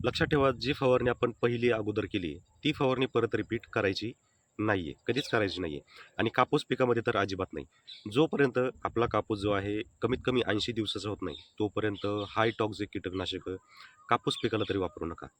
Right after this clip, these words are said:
सगळे सांगत असतील की खूप स्ट्रॉंग आहे, हे खूप भारी आहे, याचे रिझल्ट्स खूप चांगले आहेत, याचं टॉप सोल्युशन आहे, पण लक्षात ठेवा, कापूस पीक हे नाजूक पीक आहे. जोपर्यंत त्याच्या वयानुसार, त्याला आपण त्याच्या कॅपॅसिटीनुसार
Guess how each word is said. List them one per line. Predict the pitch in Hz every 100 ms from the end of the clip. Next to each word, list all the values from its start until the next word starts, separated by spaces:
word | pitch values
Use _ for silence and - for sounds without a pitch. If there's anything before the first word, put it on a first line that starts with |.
| _ _ _ _ _ -
सगळे | 120 135
सांगत | 131 123 120
असतील | - 113
की | - 117 -
खूप | 123 -
स्ट्रॉंग | - 110 104
आहे, | 104 104 101
हे | 101 _ - 110
खूप | 117
भारी | 104 107 101
आहे, | 98
याचे | 98 101
रिझल्ट्स | 95 92 101 -
खूप | 98
चांगले | 104 98 92
आहेत, | 90 - - - -
याचं | 113 123 120 110 -
टॉप | 123 -
सोल्युशन | 123 117 - 95
आहे, | 87 _ - - -
पण | 120
लक्षात | 117 - 135
ठेवा, | 123 107 104 _ _
कापूस | 104 104 120
पीक | - 127 -
हे | - 123 123 120 - - - -
नाजूक | 107 104 107
पीक | - 92
आहे. | - - - _ _ _ _ _ 101
जोपर्यंत | 135 - 151 147
त्याच्या | 135 139 135
वयानुसार, | 123 120 123 110 101 - _
त्याला | - 98
आपण | 104 113
त्याच्या | 110 113
कॅपॅसिटीनुसार | - 101 110 123 117 117 - 110